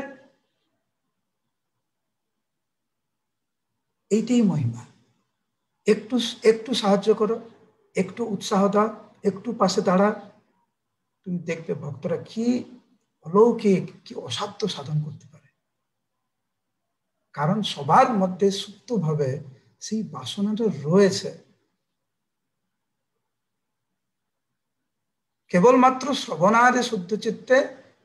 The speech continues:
করাই উত্তম। আমাদের শুধু একে অপরকে সাহায্য করতে হবে, একে অপরের পাশে দাঁড়াতে হবে, একে অপরকে বুঝতে হবে।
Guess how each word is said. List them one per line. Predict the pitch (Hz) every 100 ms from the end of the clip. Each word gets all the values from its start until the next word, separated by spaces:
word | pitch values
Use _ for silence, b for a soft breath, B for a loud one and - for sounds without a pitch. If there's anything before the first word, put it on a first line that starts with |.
| _
করাই | - 123 117
উত্তম। | 117 - _ _ _ _ _ _ _ _ _ _ _ _ _ _ _ _ _ _ _ _ _ _ _ _ _ _ _ _ _ _ _ _ _ _ _ _ -
আমাদের | 151 180 202
শুধু | 226 - 208 254
একে | 180 180
অপরকে | 202 196 196 -
সাহায্য | - 156 147 160 190
করতে | 190 - 185
হবে, | 185 151 156 202 - b b b -
একে | 151 180
অপরের | 160 185 185
পাশে | 262 226
দাঁড়াতে | 151 135 147 160
হবে, | 139 131
একে | 131 123 147 190
অপরকে | 175 202 -
বুঝতে | 170 143 175 - 170
হবে। | 135 131